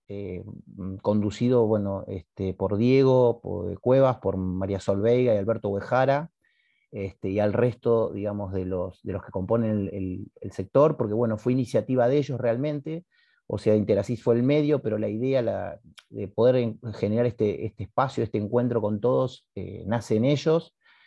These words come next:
Eh, de una manera u otra es también, eh, la manera que entendemos que puede ser, eh, oportuna en estos tiempos donde también nos cuesta más encontrarnos, juntarnos, de poder aprovechar, de poder compartir, de poder, eh,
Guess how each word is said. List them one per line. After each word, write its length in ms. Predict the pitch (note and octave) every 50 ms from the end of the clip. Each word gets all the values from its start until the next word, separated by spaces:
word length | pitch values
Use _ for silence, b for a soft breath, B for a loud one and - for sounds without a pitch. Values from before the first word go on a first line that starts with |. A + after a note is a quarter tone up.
| b b b b b b
Eh, 240 | - G#2 G#2 G2+ G2
de 140 | G#2 A2 A#2
una 180 | A2+ B2 B2
manera 380 | A#2 A2+ A#2 A#2+ B2+ B2 B2+ A#2+
u 120 | A#2 A#2+
otra 280 | B2+ A#2+ - A#2 A#2 A#2+
es 220 | A#2+ A2 - -
también, 440 | - G#2 G#2 A#2 A#2+ B2 B2 B2 A#2
eh, 300 | - - G#2 G#2 G2+ G2 F#2+
la 140 | G#2 G#2 G2
manera 400 | A2 G#2+ A2 A#2 B2+ B2+ B2+ A#2
que 300 | A2 A2 G#2 G#2 G#2 - -
entendemos 580 | G2+ F#2+ F#2 A2 G#2+ A2+ B2 B2+ B2 A2+ -
que 100 | - A2
puede 240 | F2+ - A2+ A2+ G#2+
ser, 280 | - - A#2 A2 A#2 -
eh, 280 | G#2+ G#2 F#2+ F2+ F#2 F#2 -
oportuna 800 | G2+ F#2 A2+ A2+ A2+ F#2+ - D3 D#3 D3 C#3+ C#3+ C#3 C3 C3 b b b b b b b b
en 100 | G#2+ A#2
estos 220 | A2 - A2 G2+
tiempos 260 | - C3+ C3+ B2+ B2
donde 140 | A2+ A2 A2
también 240 | A2+ A#2 A#2+ B2 A#2+
nos 160 | A#2 A2+ -
cuesta 260 | - A2+ G#2+ - G#2+
más 320 | G#2+ A2+ A#2+ A#2 A2 - -
encontrarnos, 640 | A2+ G2+ - G2+ G#2 G2+ A2+ B2 B2+ B2 A#2+ A#2 -
juntarnos, 720 | - G2 G2+ G2 G2+ A#2+ B2 B2 B2 B2+ B2+ B2+ - _ _ _ _ _ _ _ _ _ -
de 100 | - G2+
poder 260 | F#2 - G#2+ A2+ A#2+
aprovechar, 600 | A#2 G#2+ - G#2+ G#2+ A2 A2 A2 - C#3+ C#3 C#3
de 80 | C3+ G#2+
poder 200 | G#2+ A2 G#2+ G#2+
compartir, 540 | - G#2+ G2+ G2+ G#2 G#2 G#2 - C#3+ D3 C#3+
de 80 | B2
poder, 500 | - - G#2 G#2 G#2+ G#2+ A2 - - - -
eh, 400 | G2 F#2 F2+ F2+ D#2+ D#2+ F2 F2